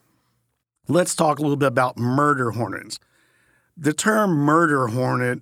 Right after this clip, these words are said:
is something that was created on social media purely for clickbait. They took an insect, they called it murder hornet,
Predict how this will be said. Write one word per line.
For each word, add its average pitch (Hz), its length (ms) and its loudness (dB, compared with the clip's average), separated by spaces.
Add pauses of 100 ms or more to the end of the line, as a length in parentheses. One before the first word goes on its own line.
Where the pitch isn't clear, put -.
(140)
is 131 160 -2
something 151 460 0
that 127 300 -2
was 120 140 -4
created 135 540 -2
on 120 160 -2
social 135 400 -2
media 123 420 -2 (220)
purely 147 600 0 (120)
for 117 520 -4 (160)
clickbait. 135 720 -4 (460)
They 123 140 -2
took 156 360 -2
an 160 100 2
insect, 143 720 0 (240)
they 113 140 -2
called 156 320 0
it 160 100 -4
murder 202 460 2
hornet, 147 520 2